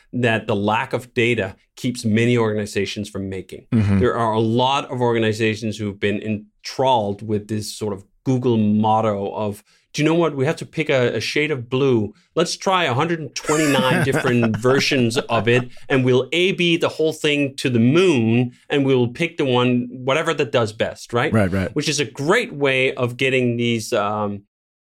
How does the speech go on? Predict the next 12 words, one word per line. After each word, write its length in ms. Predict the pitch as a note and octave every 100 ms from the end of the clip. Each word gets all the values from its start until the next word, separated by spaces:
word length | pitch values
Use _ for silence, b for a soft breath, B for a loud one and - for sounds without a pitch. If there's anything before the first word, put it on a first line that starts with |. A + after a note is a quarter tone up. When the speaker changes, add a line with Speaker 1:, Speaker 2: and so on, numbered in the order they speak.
| -
Speaker 1:
uh, 180 | G#2 G2
local 420 | G#2 B2+ C3 C3+
optimas, 720 | A#2 B2 - E3 F3+ G#3 - - _ _
local 760 | A#2+ B2+ C3+ C#3 D3+ C#3 - - -
maximizations 1120 | A#2 C#3+ C#3 C#3 - B2 A#2 A#2 B2 B2+ F3+ F3+
that 140 | D3+
does 160 | D3 C#3
not 340 | D#3 E3+ -
consider 400 | - D3+ D#3+ D3+
the 120 | D3
entire 400 | C3+ B2 C3 C#3+
picture. 500 | C3 E3+ E3+ - -